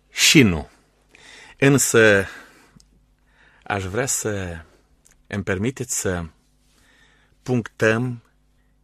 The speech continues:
câteva idei înainte de a intra în subiectul nostru propriu-zis,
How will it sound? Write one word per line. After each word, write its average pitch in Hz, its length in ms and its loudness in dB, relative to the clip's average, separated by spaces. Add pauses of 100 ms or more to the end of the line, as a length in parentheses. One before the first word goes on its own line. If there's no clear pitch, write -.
(260)
câteva 127 400 2
idei 107 600 0 (380)
înainte 110 440 -2
de 104 80 -2
a 101 40 2
intra 90 600 -2 (240)
în 82 520 -10 (760)
subiectul 127 640 2
nostru 90 560 -2 (220)
propriu-zis, 101 680 -4